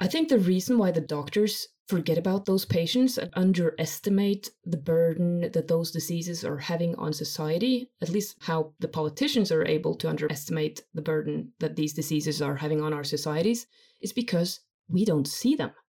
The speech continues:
The people who get these diseases, uh, when they get, like, really sick,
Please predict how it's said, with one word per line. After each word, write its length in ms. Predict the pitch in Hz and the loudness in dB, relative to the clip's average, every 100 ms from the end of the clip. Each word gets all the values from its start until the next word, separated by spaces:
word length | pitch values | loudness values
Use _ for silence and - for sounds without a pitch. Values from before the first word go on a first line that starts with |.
| _ | _
The 80 | 190 | -4
people 340 | - 285 285 226 | 0 0 4 4
who 160 | 196 | 4
get 260 | 165 226 - | 2 0 2
these 200 | 190 170 | 0 0
diseases, 800 | 156 147 185 147 131 117 - - _ _ _ 175 | -2 -2 -2 0 -2 -4 -10 -16 _ _ _ -4
uh, 200 | 165 165 | -2 0
when 240 | 175 180 | 2 2
they 140 | 180 | 2
get, 380 | 160 208 254 - - | 2 2 0 -2 -6
like, 160 | 165 160 | -4 0
really 280 | 175 180 185 | 2 2 2
sick, 320 | - 214 | 0 -2